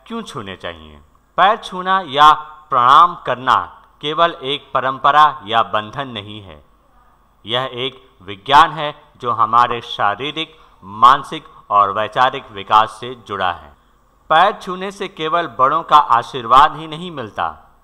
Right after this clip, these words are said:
बल्कि अनजाने ही कई बातें हमारे अंदर उतर जाती हैं। पैर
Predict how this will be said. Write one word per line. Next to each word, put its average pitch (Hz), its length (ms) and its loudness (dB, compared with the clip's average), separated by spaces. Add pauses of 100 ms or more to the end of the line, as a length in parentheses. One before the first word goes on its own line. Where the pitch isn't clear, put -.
बल्कि 117 540 -10 (120)
अनजाने 147 500 0
ही 143 280 -16 (240)
कई 135 180 -4
बातें 123 440 0
हमारे 113 420 -2
अंदर 110 460 -10 (120)
उतर 131 240 -8
जाती 90 380 -12
हैं। 78 220 -20 (840)
पैर 127 180 0